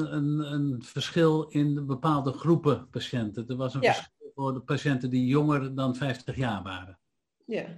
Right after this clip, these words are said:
Speaker 2: dus de, het, het secundaire eindpunt is natuurlijk te kijken, de andere groep patiënten die klinisch hoog en mammaprint laag risico waren,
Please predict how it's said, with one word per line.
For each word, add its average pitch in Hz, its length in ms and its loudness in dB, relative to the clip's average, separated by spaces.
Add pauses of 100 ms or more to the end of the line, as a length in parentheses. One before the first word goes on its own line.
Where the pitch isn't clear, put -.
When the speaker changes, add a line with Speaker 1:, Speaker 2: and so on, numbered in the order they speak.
Speaker 2:
dus 208 180 -4
de, 220 220 0
het, 202 280 -4
het 190 240 -6
secundaire 247 800 0
eindpunt 208 640 0
is 208 140 -2
natuurlijk 208 360 -4
te - 120 -12
kijken, 208 720 0
de - 120 -8
andere 269 380 0
groep - 260 -6
patiënten 208 600 0
die 196 200 -6
klinisch 202 400 -2
hoog 202 380 0
en 190 160 -4
mammaprint 190 500 0
laag 202 320 4
risico 190 460 -2
waren, 175 480 0